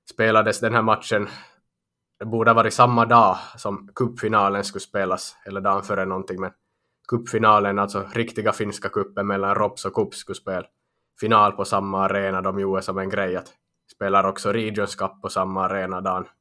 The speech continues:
samma, samma tid då före matchen. Men där ställdes ni då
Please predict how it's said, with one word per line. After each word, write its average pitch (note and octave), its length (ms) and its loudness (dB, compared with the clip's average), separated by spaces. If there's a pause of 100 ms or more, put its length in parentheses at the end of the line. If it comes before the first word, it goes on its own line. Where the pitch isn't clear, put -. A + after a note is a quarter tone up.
(520)
samma, F#2 320 -6 (120)
samma G2 260 -2
tid F#2+ 280 -6
då - 160 -6
före F#2+ 280 -6
matchen. F#2+ 520 -8
Men F2 100 -14 (960)
där C3 220 8
ställdes B2+ 500 0
ni A#2+ 140 0
då A2+ 200 2